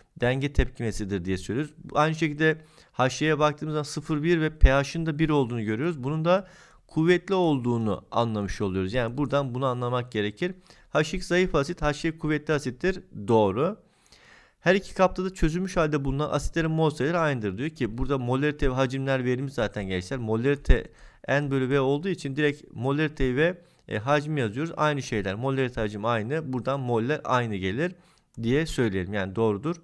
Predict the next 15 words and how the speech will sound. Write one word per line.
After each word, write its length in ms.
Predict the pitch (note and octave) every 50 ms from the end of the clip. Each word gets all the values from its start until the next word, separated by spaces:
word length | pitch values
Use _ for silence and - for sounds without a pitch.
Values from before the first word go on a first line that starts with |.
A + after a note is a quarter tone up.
| _ _ _
Her 140 | - C#3+ E3+
iki 180 | F3+ F3+ -
çözeltiye 560 | - - E3+ D#3 E3 D#3+ E3 D#3+ D#3+ F3 E3+ D#3
de 120 | E3 D#3
tamamen 400 | - D3 D3 D#3 D#3+ E3 E3 D#3+
nötrleştirmek 500 | D#3 D3 D3 D3 D#3 D3+ - E3 E3 D#3
için 120 | D#3 C#3
gereken 360 | B2+ C3+ C3+ C3 - - E3+ D#3+
Koch 280 | E3 - D#3 D#3 D3
miktarı 360 | D3 C3 A#2 - C#3+ D3 D3+
aynıdır 420 | C#3+ C#3 C3 B2 A2+ G2+ G2 F2 F#2+
diyor. 120 | C3 C#3+
Yine 160 | C#3+ D3 D3+
aynı 140 | D3 D3+ D#3
şekilde, 520 | D#3 - D#3 C#3 C#3+ C3+ C#3 D3+ D#3 D#3